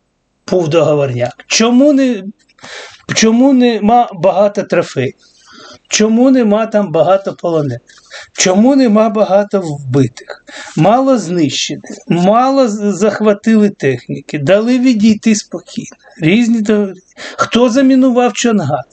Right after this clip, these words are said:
і так далі, і так далі. І ось я проаналізував, хто ці люди. А проаналізував, в якому стані.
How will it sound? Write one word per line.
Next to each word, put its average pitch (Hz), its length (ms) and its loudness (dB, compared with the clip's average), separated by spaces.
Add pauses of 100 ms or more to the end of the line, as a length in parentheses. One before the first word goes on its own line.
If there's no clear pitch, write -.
(100)
і 220 80 2
так 180 260 -4
далі, 208 280 -2
і 196 40 -6
так 185 180 -10
далі. 131 240 -6 (160)
І 202 60 4
ось 202 140 -2
я 285 100 2
проаналізував, 233 800 0
хто 262 480 0 (380)
ці - 240 0
люди. 160 320 -6 (840)
А 185 280 2
проаналізував, 262 600 2
в 262 60 -2
якому 254 380 0
стані. 123 380 -4